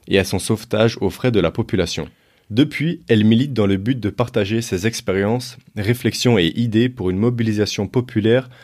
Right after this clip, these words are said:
sur les enjeux bancaires et financiers, et ce, notamment au travers du collectif Désorceler la finance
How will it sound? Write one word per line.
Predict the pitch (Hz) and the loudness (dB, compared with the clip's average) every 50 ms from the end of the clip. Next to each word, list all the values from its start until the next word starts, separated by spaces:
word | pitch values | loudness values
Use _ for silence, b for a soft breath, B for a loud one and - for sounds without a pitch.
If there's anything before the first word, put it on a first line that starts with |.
| B B B | B B B
sur | B - - 92 | B -4 -2 0
les | 90 87 85 87 | 0 0 0 2
enjeux | 101 107 104 95 107 123 127 | 2 2 2 2 2 2 2
bancaires | 120 98 98 98 95 - - 123 110 | 2 2 0 -2 0 0 0 0 0
et | 104 | 0
financiers, | 98 - - 98 92 92 - - - 107 113 113 - B B B B B B B B | -2 -2 -2 -2 -2 -2 -2 -4 -4 -4 -4 -6 -10 B B B B B B B B
et | 107 101 92 | -2 0 0
ce, | - - - 107 110 113 127 _ _ - | 0 0 2 2 2 2 -2 _ _ -2
notamment | - 110 123 120 117 107 104 110 113 113 - - | 0 0 2 2 2 2 4 4 2 2 0 -2
au | 98 | -6
travers | 95 - - 101 95 98 113 113 101 | -4 -2 -2 0 2 4 2 2 2
du | 92 95 | -2 -2
collectif | - 110 104 101 - - - 120 110 - - - | 0 0 0 0 -2 -4 -4 -4 -4 -6 -8 -12
Désorceler | - 85 85 107 113 117 - 120 - - - 107 101 104 | -12 -4 0 0 0 2 0 -2 -2 -2 0 2 2 2
la | 87 87 | 2 0
finance | - - 104 101 107 117 127 - - - | 0 0 2 2 4 2 0 -2 -8 -14